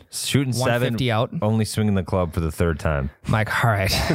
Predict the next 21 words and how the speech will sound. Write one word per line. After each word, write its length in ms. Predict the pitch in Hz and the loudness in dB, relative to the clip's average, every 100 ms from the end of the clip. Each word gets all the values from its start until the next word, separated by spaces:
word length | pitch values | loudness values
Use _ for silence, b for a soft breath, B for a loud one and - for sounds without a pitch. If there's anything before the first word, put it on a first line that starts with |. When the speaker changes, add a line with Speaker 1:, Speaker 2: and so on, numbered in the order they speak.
| - 196 | -2 -4
Speaker 1:
<laughs> 320 | 135 - - | -6 -8 -2
Speaker 2:
just, 340 | 127 113 - | 0 0 -2
just 380 | 117 107 - - | 0 0 -2 -4
put 140 | - 117 | -4 0
the 60 | |
ball 160 | 98 98 | 2 2
on 60 | |
the 80 | 95 | 2
green. 260 | 95 92 92 | 2 2 2
Do 100 | 107 | 2
it. 380 | 82 92 92 - | 0 0 -2 -2
Putt 200 | - 104 | -2 -2
it 140 | - | -4
for 140 | - | -6
fuck's 280 | 87 - - | -4 -2 -2
sake 220 | - 95 | 0 0
if 120 | - - | 0 2
you 60 | |
have 200 | 98 98 | 2 2
to." 1120 | - 180 - - 147 - 139 - - - 160 | 0 0 -2 -4 -4 -2 -2 -2 -4 -2 -2
Speaker 1:
<laughs> 40 | 123 | -2